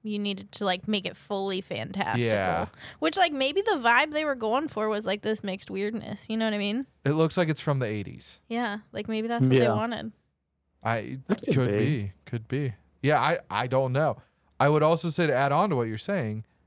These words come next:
Speaker 2: is I felt like this film is really slow. So, like, adding more information only would have made it more slow.
Speaker 1: That's true.
Speaker 2: Like, I, when,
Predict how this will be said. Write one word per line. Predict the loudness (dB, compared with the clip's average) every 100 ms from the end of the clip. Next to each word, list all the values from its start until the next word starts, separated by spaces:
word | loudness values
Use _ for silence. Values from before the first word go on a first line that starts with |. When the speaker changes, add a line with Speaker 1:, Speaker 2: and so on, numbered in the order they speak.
| _
Speaker 2:
is | 0 0 0
I | 0
felt | 2 4
like | 4 2
this | -2
film | 0 0 0
is | 0
really | 2 2 0
slow. | -2 0 2 2 0 _ _ _ _ _ _ -8
So, | 2 2
like, | 2
adding | 2 4 4
more | 2 0
information | -2 -4 -4 -2 -2 -2
only | 0 0 4
would | 2
have | 2
made | 0 -2
it |
more | -2 -4
slow. | -2 2 2 2 -4 _
Speaker 1:
That's | -8 -6
true. | -6 -6 -6 -8 _ _ _ _ _ -2
Speaker 2:
Like, | 0 -2 _ _ _
I, | 2 4 4
when, | 2 2 2 -2